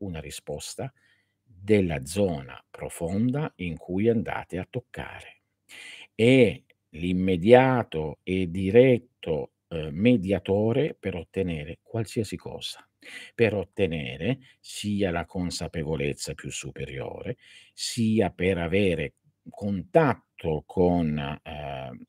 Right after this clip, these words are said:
forze che sono naturali e che vi danno la possibilità di conoscere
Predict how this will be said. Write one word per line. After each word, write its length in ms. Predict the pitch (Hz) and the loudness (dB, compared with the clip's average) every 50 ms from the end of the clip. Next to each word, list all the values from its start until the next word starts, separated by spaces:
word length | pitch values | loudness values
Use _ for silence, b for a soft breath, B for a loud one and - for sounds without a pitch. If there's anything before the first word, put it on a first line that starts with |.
| _ _ | _ _
forze 840 | _ - - 113 120 139 147 139 113 - - - - - 92 82 80 | _ -4 2 6 8 8 8 6 4 0 -4 -6 -4 -2 -2 -2 -2
che 160 | - - 76 | -4 -6 -8
sono 500 | - - 104 107 101 98 87 80 78 76 | -6 -2 -2 0 0 0 -2 -4 -4 -4
naturali 880 | 73 85 92 87 - 87 82 85 101 120 135 139 139 107 85 80 73 - B B B B B B B B | -4 -4 -4 -6 -6 -4 -2 0 2 2 4 4 4 2 2 0 -4 -6 B B B B B B B B
e 200 | 98 101 98 - | 0 0 0 0
che 440 | - - 104 104 110 127 135 135 113 | -4 -4 0 4 4 6 4 4 2
vi 160 | 95 87 82 | 0 0 0
danno 680 | 78 95 95 107 117 131 131 117 104 87 82 78 78 - - | 2 2 2 4 4 4 4 4 2 2 0 -2 -4 -4 -4
la 240 | - 92 92 90 87 | -2 0 0 0 -2
possibilità 1040 | - 90 82 - - - 90 78 95 110 139 175 - - 87 78 80 101 117 104 - | -4 -6 -6 -6 -6 -6 -6 -4 -4 -4 -4 -4 -4 -4 -4 -2 -2 -2 -2 -4 -4
di 480 | 80 80 80 90 98 104 104 101 104 - b b b b b b b b b _ | -8 -10 -6 -2 -2 0 0 0 -2 -6 b b b b b b b b b _
conoscere 1080 | - - - 165 160 151 151 139 127 98 - - - - - 90 85 80 82 78 - | -6 2 4 4 6 6 4 4 2 2 0 -2 -2 -2 -2 -2 0 0 -2 -2 -4